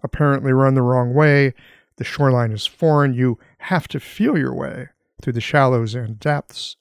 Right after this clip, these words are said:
You're drawing a map as you encounter the terrain. This is the work of a charting navigator, of someone capable of working without a map, of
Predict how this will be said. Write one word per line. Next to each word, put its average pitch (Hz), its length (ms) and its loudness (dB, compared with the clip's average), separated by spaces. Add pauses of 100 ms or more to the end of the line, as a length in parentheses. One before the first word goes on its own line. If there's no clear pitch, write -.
(160)
You're 131 380 4 (320)
drawing 131 560 2
a 139 80 2
map 113 420 -10 (540)
as 131 260 2
you 117 120 -2
encounter 120 400 -2
the 117 100 -6
terrain. 131 560 -6 (840)
This 180 420 0 (340)
is 143 120 -4
the 139 100 2
work 127 240 2
of 123 100 0
a 110 120 -6
charting 151 640 -2
navigator, 113 720 -8 (440)
of 131 320 0 (260)
someone 160 460 2 (120)
capable 156 460 0
of 113 140 -2
working 131 400 0
without 127 320 2
a 127 40 2
map, 123 380 0
of 131 220 2